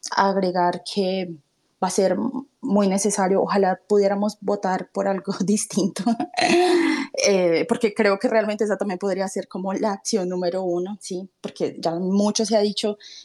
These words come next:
que esa primera acción climática es también votar bien, ¿sí? No es como que solamente, eh, otras decisiones individuales, sino también parte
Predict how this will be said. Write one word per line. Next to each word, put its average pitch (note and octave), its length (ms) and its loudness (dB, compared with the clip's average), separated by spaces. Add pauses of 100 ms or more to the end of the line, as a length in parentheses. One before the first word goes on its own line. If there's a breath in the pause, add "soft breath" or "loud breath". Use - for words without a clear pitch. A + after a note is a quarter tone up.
(140 loud breath)
que F#3 640 0
esa F3+ 280 -4
primera F#3+ 340 0
acción F#3+ 320 -2
climática G3 720 -2 (240 loud breath)
es G3+ 240 2
también F#3 420 0
votar E3 520 -2
bien, - 240 -2 (200)
¿sí? A3+ 400 -2 (160)
No E3+ 220 2
es E3 240 0
como F3 340 -2
que C#3 320 -4 (280 loud breath)
solamente, F3 960 2
eh, D3 200 0 (200)
otras F#3+ 300 2
decisiones F#3 460 0
individuales, F3+ 540 2
sino D#3+ 180 0
también F3 380 0
parte F#3 500 -4